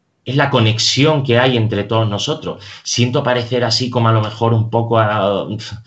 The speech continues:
"Ay, el amor, el amor". No, pero es así. Si es que estamos hechos por amor, vivimos en el amor y nos vamos hacia el amor. Esto es la verdad de la que hablaba.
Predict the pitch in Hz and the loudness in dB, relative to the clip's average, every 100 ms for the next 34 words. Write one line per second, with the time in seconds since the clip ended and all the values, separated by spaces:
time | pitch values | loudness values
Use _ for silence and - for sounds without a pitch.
0 | - - - 120 135 117 101 110 123 117 | -20 -16 -4 0 4 4 2 2 2 2
1 | 110 113 127 123 - - 156 170 127 135 | 2 2 0 -2 -12 -2 2 2 4 4
2 | 165 127 - 170 151 98 - 139 165 156 | 4 2 2 2 2 0 -2 -2 0 0
3 | - 117 113 143 139 131 - _ _ _ | 0 -6 -2 0 2 0 -6 _ _ _
4 | _ _ _ - 175 170 - 104 101 127 | _ _ _ -4 -4 -2 -2 2 2 4
5 | 196 - - _ _ _ _ _ - 98 | 2 0 -14 _ _ _ _ _ -6 -2
6 | 107 180 190 143 110 101 92 104 156 - | 2 2 2 2 2 2 0 0 -4 -8
7 | _ _ 107 110 104 117 151 156 - 123 | _ _ -2 0 2 0 0 0 -2 -2
8 | 104 98 156 143 - _ 170 170 175 131 | 0 0 -2 -2 -6 _ -2 0 -2 0
9 | 110 104 117 110 98 95 92 87 92 87 | 0 2 2 2 0 -2 -4 -2 0 0
10 | 80 | -2